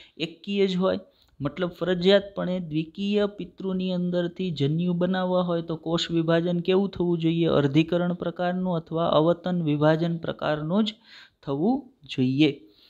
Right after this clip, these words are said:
હવે ઉપર જે બંને બાબતોની આપણે વાત કરી એના માટેના બે ચાર્ટ આપણે અહીંયા નીચે સ્લાઇડમાં રાખ્યા છે, એનાથી આપણે તમને સમજાવવાનો પ્રયત્ન કરીએ. તો ધ્યાનથી સમજજો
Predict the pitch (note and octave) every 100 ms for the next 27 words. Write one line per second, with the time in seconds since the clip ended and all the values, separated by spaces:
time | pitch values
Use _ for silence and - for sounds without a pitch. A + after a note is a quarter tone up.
0 | - - D#3 - F3 E3 A3 G#3+ G#3+ F#3+
1 | E3+ F#3+ G#3+ F#3+ F#3 G3 G3 F#3+ F#3+ F#3+
2 | F#3 F#3 F3+ - G3 E3+ E3 F3+ E3+ E3
3 | F3 F3+ E3 D#3 E3 - D3 E3+ E3+ E3
4 | D#3+ E3 E3 D#3+ D3 - D#3 - D3 D3+
5 | D#3+ D#3+ D#3 D#3 E3+ D3 - C#3+ - -
6 | - - D3 E3 F3 E3 E3 D#3+ D#3+ D#3+
7 | E3 D3 D3 D#3 D#3+ D#3 D#3 D3+ D3 D3+
8 | E3 D#3+ D#3 D3+ D#3 - _ _ _ _
9 | _ _ - - E3 D3 C3+ D3 E3+ G#3
10 | G3+ F3 F3+ F3 F#3 F#3